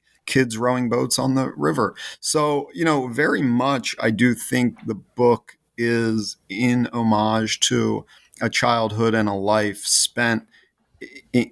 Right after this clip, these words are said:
in, embedded in this, uh, rich American cultural sphere, right? And it's one that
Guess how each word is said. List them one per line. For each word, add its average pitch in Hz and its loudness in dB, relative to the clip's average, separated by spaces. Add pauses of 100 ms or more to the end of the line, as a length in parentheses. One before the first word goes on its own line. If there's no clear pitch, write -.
in, 110 0
embedded 113 2
in 110 2
this, 104 0
uh, 92 -6 (320)
rich 110 4
American 101 0 (220)
cultural 101 2
sphere, - -2 (240)
right? 107 0
And 110 2
it's 107 0
one 117 0
that 107 0